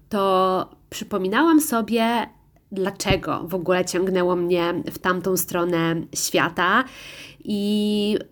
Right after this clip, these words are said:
wtedy przypominałam sobie też, jak czułam się, będąc w Sydney, a czułam się jak najszczęśliwsza osoba na ziemi,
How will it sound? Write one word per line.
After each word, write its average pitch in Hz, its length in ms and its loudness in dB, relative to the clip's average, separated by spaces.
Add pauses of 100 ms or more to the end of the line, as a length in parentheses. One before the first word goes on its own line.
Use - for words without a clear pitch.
(420)
wtedy 277 280 4
przypominałam 226 760 0
sobie 208 320 -2
też, - 840 -2
jak 214 280 0
czułam 170 340 2
się, 165 200 -2 (320)
będąc 180 480 -2
w - 40 -6
Sydney, 170 640 0
a 175 300 2 (260)
czułam 294 280 6
się 254 260 0 (240)
jak 190 260 -2
najszczęśliwsza 208 840 -2
osoba 170 680 0 (100)
na 175 220 2
ziemi, 175 480 2